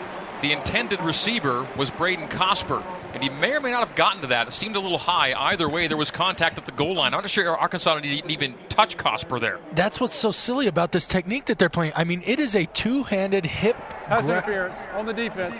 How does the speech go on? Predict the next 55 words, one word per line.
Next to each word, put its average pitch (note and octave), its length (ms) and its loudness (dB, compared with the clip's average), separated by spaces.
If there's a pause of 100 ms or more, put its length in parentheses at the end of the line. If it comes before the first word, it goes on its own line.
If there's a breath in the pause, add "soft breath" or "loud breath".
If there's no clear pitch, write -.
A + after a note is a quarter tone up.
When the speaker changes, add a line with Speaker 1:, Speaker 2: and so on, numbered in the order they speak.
(100)
Speaker 3:
number G3+ 220 -4
fifteen. G3 520 -2 (600)
Ball A#3 180 6
will A3+ 100 0
be F#3+ 60 -6
placed A3+ 260 0
at F#3+ 120 -4
the E3+ 100 -8
spot A3 220 0
of G#3+ 60 -4
the - 100 -6
foul. G3+ 400 2 (500)
Automatic A3+ 380 2
first A3+ 240 -2
down. F3+ 340 0 (840)
Speaker 2:
The E3 100 2
defender, G3+ 560 0
Simeon G#3+ 460 0
Blair, F3 460 2
like, D3+ 480 0
literally F3 520 0
just, D#3 360 0
like, F3 240 2
it F#3+ 120 2
was E3+ 160 0
so, - 240 -2 (480 loud breath)
does E3+ 100 2
he F#3 120 2
think A#3+ 220 -4
these A3 220 0
refs F3+ 540 2
are, D#3 240 2
are, D3 240 -2
he D#3 160 0
must A3 340 0
<laughs> F#3 180 -2
not G3+ 200 2
have G#3+ 120 6
a G#3+ 40 0
lot F#3+ 180 4
of F3 60 4
respect - 420 0
for F3 100 0
their D#3+ 140 2
vision, C#3+ 400 -2
because C3+ 280 -2
that G3 180 2
was F3+ 120 2
so F#3+ 280 2
blatant. D#3 500 0
And D#3+ 260 -2
to F3+ 100 -4
your G3 140 0
point, G3+ 360 -2
Greg, D3 280 0